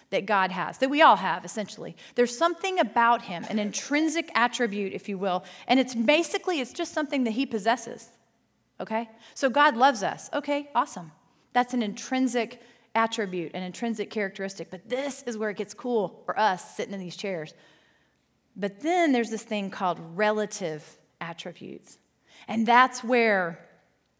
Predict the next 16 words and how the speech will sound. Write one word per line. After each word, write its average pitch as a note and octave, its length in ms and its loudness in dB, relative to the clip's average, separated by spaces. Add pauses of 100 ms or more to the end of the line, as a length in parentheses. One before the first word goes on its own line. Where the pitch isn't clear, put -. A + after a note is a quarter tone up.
(120)
we A3 160 0
see A3 640 -2 (220)
how G#3+ 180 0
God G#3+ 400 6
relates G#3 720 -2
who C4+ 180 2
he C4+ 480 0
is D4+ 500 -2 (640)
to B3 160 -4
creation. F3 680 -6 (800)
Let A3 60 -4
me A3 60 -2
give G#3+ 140 2
you G3+ 60 -4
an F#3 60 -6
example. F3 420 -8